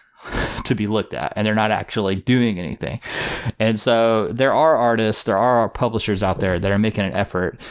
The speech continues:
to modernize these, uh, these thematic games, to make them more inclusive of all genders and different types of people. And I think that's really important. I think this is a really healthy discussion. I think this is kind of a,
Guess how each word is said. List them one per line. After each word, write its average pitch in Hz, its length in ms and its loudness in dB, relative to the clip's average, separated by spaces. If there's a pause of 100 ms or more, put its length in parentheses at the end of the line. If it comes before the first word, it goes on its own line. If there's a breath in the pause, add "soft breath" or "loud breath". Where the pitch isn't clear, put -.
(260 loud breath)
to 92 600 0
modernize 110 800 2
these, 101 380 0
uh, 87 600 0
these 107 500 -2
thematic 104 720 -2
games, 95 500 -2 (240)
to - 80 -4
make 117 180 0
them 120 140 0
more 113 180 2
inclusive 95 600 -2 (220 loud breath)
of 104 120 -2
all 90 140 -2
genders 127 640 2
and 85 340 0
different 92 280 -2
types - 280 -4
of - 80 -8
people. 120 520 0 (240 loud breath)
And 113 100 0
I - 20 2
think 147 140 -6
that's 135 200 0
really 120 160 2
important. 104 540 0
I 165 60 0
think 220 100 2
this 185 80 2
is 156 80 -4
a 147 60 2
really 131 140 4
healthy 123 260 2
discussion. 110 500 0
I 104 60 2
think 143 140 0
this 131 120 -4
is 117 120 -2
kind 120 200 0
of 104 80 0
a, 95 240 0